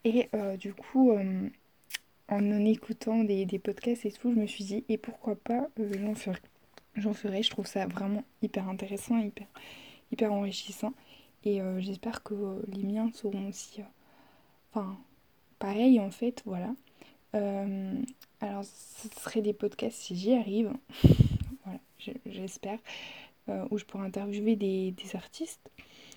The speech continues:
euh, professionnels ou non professionnels, hein, bien sûr. Euh, c'est vraiment en fait de, de s'ouvrir à,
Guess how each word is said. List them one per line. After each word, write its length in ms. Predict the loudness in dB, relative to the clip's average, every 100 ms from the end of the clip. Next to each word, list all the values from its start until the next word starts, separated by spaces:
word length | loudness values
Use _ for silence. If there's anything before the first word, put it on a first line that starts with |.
| -20 _ -6
euh, 400 | -4 -2 -4 -6 -8 _ _ _
professionnels 720 | -10 -6 -4 -4 0 4 6
ou 60 | 6
non 180 | 2 -2
professionnels, 640 | -4 -2 -2 0 6 6
hein, 100 | 6
bien 220 | -2 -4 -6
sûr. 240 | -6 -8 -8 _ -20 -20 -20 _ -2
Euh, 200 | -2 -2
c'est 140 | 0
vraiment 360 | 2 6 8 8
en 60 | 6
fait 300 | -2 0 0
de, 500 | 0 -2 -4 -4 -4
de 140 | -6
s'ouvrir 380 | -6 -2 0 0
à, 260 | -2 -4